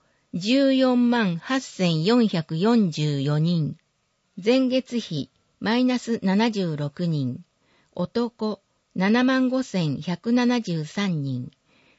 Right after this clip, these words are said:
女、七万三千二百七十一人。世帯数、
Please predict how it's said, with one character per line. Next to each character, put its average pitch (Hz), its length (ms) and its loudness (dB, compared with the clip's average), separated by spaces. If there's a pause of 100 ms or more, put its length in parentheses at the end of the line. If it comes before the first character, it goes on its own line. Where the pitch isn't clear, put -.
(160)
女、 202 500 0 (380)
七 214 320 4
万 254 300 2
三 226 340 0
千 151 420 -2
二 190 140 0
百 233 300 0
七 208 320 0
十 156 380 -4
一 190 280 -4
人。 139 380 -4 (600)
世 214 260 -4
帯 254 200 -2
数、 139 420 -8